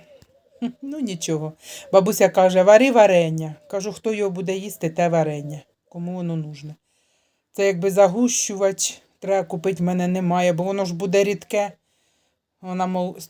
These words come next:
цукру і цього, і лимонної кислоти, я все розумію,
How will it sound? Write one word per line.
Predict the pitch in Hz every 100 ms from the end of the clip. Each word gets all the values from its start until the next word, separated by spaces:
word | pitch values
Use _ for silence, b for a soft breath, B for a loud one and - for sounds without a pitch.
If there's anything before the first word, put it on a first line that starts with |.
| -
цукру | 330 349 320 247 247 247 _ _ _ _ _ _
і | 208 208 196
цього, | 160 202 185 170 165 160 165 -
і | 202 202 196 196 196
лимонної | 202 202 196 196
кислоти, | 190 180 190 202 196
я | 233 202
все | 202 - 220
розумію, | 214 180 190 185 160 151 156